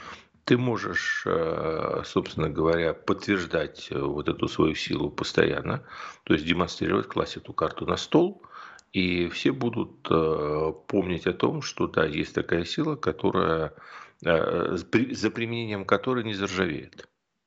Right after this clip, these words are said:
А ты можешь, э, начать говорить, что мне вообще всё это ничего не надо, э, я уйду вообще,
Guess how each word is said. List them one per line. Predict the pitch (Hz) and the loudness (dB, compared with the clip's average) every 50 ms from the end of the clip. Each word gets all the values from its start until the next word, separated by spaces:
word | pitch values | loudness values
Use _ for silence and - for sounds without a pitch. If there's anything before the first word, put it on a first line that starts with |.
| _ _ _ _ _ _ _ - - - - - - - _ _ _ - | _ _ _ _ _ _ _ -20 -20 -20 -20 -20 -20 -20 _ _ _ -2
А | 98 101 104 104 104 104 107 | 0 2 2 2 2 2 0
ты | - - - 185 185 | -2 -4 -2 0 0
можешь, | 170 160 156 160 151 135 139 135 120 - - - - | 0 0 0 -2 -2 -2 -4 -4 -4 -4 -6 -4 -2
э, | 104 101 98 98 95 92 92 92 87 87 | 0 2 2 2 2 2 2 2 0 0
начать | 92 95 92 - 113 104 | -2 -4 -2 0 0 2
говорить, | 101 101 110 117 110 | 2 2 2 2 0
что | - - 113 | -2 -6 -4
мне | 101 98 | -2 -2
вообще | 95 87 - - 87 | -2 -2 -2 -4 -6
всё | - - - 98 87 | -4 2 4 4 4
это | - - 87 71 - - | 4 2 -4 -4 -4 -6
ничего | - 92 92 87 90 90 92 95 95 90 - - 98 92 | -4 -2 0 0 2 2 4 4 4 2 2 2 2 2
не | 87 98 117 | 2 2 0
надо, | 175 175 180 156 139 107 98 95 101 - - - - - - - - _ - | 0 0 0 2 2 0 0 0 -4 -12 -20 -20 -20 -20 -20 -20 -18 _ -2
э, | - 85 82 82 80 80 80 | 2 4 4 4 4 0 -2
я | 80 80 78 80 82 87 95 95 92 87 85 82 80 78 78 78 78 78 78 78 76 76 78 80 80 - - - _ _ _ _ - | -2 -4 -6 -6 -2 0 2 2 4 2 2 0 0 -2 -2 -2 -4 -2 -4 -4 -4 -4 -4 -4 -4 -4 -6 -8 _ _ _ _ 2
уйду | - 98 98 98 92 92 95 90 80 76 73 76 76 78 80 76 | 4 4 4 4 -2 0 0 0 2 2 0 0 0 -2 -2 0
вообще, | 78 82 78 - - - - 78 71 69 71 73 71 71 73 71 71 73 | 0 0 0 0 -4 -4 -4 -2 -2 -2 -4 -2 -2 -2 -2 -2 -2 -4